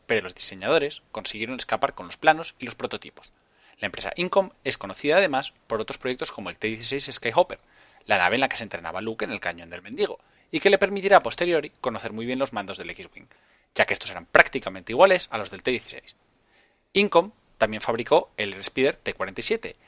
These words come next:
el que los rebeldes modificarían en Hoth para convertirlo en Snow Speeder, el Z noventa y cinco cazacabezas y el Arc ciento setenta.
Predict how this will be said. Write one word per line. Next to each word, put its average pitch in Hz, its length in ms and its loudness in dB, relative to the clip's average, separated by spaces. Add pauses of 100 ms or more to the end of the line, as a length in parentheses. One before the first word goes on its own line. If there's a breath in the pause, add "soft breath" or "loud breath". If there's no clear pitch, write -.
(120)
el 123 100 -2
que 107 100 -2
los 95 120 0
rebeldes 98 360 -6
modificarían 120 560 2
en 170 140 -8
Hoth 175 220 4 (140)
para 110 160 2
convertirlo 104 400 -6
en 127 160 -4
Snow 131 260 -4
Speeder, - 380 -8 (340 soft breath)
el 98 140 -8
Z 107 180 -2
noventa 92 240 -4
y - 60 -4
cinco - 200 -10
cazacabezas 196 680 4
y - 80 -2
el 135 80 6
Arc 151 320 8
ciento 151 240 -4
setenta. - 460 -6